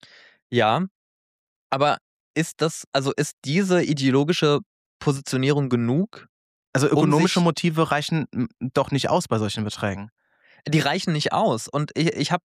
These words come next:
Speaker 1: also die, die, das
Speaker 2: Also
Speaker 1: Einzige,
Speaker 2: es
Speaker 1: was
Speaker 2: könnte
Speaker 1: mir
Speaker 2: natürlich
Speaker 1: so
Speaker 2: auch sein, dass natürlich Folgeaufträge kommen. Also dass man,
Speaker 1: Ja,
Speaker 2: man einen
Speaker 1: genau,
Speaker 2: Auftrag
Speaker 1: genau, ganz
Speaker 2: annimmt
Speaker 1: genau.
Speaker 2: und dann erstmal einen Fuß in der Tür hat, dass dann andere
Speaker 1: Genau.
Speaker 2: Firmen vielleicht kommen und auch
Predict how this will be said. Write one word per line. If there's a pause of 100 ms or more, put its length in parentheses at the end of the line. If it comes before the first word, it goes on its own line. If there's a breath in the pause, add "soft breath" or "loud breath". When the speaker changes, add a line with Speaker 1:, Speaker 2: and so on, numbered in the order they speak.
Speaker 1:
also
die,
die,
das
Speaker 2:
Also
Speaker 1:
Einzige,
Speaker 2:
es
Speaker 1:
was
Speaker 2:
könnte
Speaker 1:
mir
Speaker 2:
natürlich
Speaker 1:
so
Speaker 2:
auch
sein,
dass
natürlich
Folgeaufträge
kommen.
Also
dass
man,
Speaker 1:
Ja,
Speaker 2:
man
einen
Speaker 1:
genau,
Speaker 2:
Auftrag
Speaker 1:
genau,
ganz
Speaker 2:
annimmt
Speaker 1:
genau. (200 loud breath)
Speaker 2:
und
dann
erstmal
einen
Fuß
in
der
Tür
hat, (220 loud breath)
dass
dann
andere
Speaker 1:
Genau.
Speaker 2:
Firmen
vielleicht
kommen
und
auch